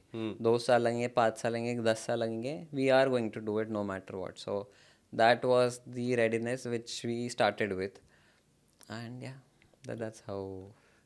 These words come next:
Speaker 1: So, आप लोग जो, अ, प्रॉब्लम सॉल्व करने की कोशिश कर रहे हो, अगर एक सिंपल स्टूडेंट को समझना है कि आप
Speaker 2: हम्म।
Speaker 1: क्या कर रहे हो, मतलब जैसे for example,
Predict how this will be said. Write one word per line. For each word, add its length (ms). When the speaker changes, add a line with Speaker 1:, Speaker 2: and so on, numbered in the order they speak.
Speaker 1:
So, 180
आप 200
लोग 420
जो, 600
अ, 80
प्रॉब्लम 460
सॉल्व 240
करने 240
की 60
कोशिश 260
कर 160
रहे 100
हो, 60
अगर 280
एक 180
सिंपल 880
स्टूडेंट 560
को 100
समझना 380
है 100
कि 260
आप 160
Speaker 2:
हम्म। 180
Speaker 1:
क्या 180
कर 200
रहे 120
हो, 60
मतलब 220
जैसे 260
for 120
example, 560